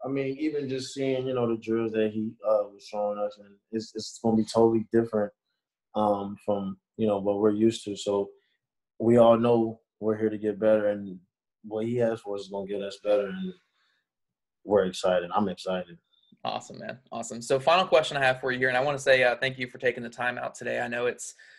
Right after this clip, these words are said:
Speaker 2: a crazy time right now with everything going on, so I, I really do appreciate you taking the time. Um,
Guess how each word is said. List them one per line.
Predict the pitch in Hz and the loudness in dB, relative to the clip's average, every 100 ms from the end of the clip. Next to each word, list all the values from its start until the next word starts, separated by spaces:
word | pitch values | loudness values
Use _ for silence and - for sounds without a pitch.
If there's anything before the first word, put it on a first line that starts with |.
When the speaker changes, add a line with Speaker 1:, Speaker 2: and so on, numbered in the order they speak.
| _ - | _ 0
Speaker 2:
a | 120 117 | 2 2
crazy | 117 147 151 147 | 2 0 2 -2
time | 139 143 139 | -4 0 0
right | 143 139 | 0 0
now | 135 139 | 0 -2
with | 135 131 | 2 2
everything | 131 131 131 127 | 2 0 -6 -4
going | 127 123 | -4 -2
on, | 123 123 123 | -2 -4 -6
so | 131 120 | -4 -2
I, | 110 107 | -2 -2
I | |
really | 127 131 131 | -2 -2 -2
do | 127 | -4
appreciate | 123 - 127 - 127 | -6 -6 -8 -6 -6
you | 120 | -6
taking | 127 120 120 | -6 -6 -6
the | 117 | -14
time. | - 127 123 117 _ _ _ - | -6 -4 -4 -8 _ _ _ -4
Um, | 127 120 113 117 | -2 0 -4 -8